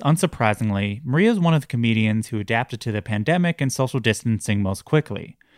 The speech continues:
She's doing two things which we discuss in our conversation.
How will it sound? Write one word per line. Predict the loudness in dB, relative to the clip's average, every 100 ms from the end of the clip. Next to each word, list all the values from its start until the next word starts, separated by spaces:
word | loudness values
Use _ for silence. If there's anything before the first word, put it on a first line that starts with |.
| _ _
She's | -4 4
doing | 6 6
two | 2
things | 0 0 0 -2
which | -6
we | -4
discuss | -2 2 2 2
in |
our | -2
conversation. | 0 -2 -2 0 0 0 -12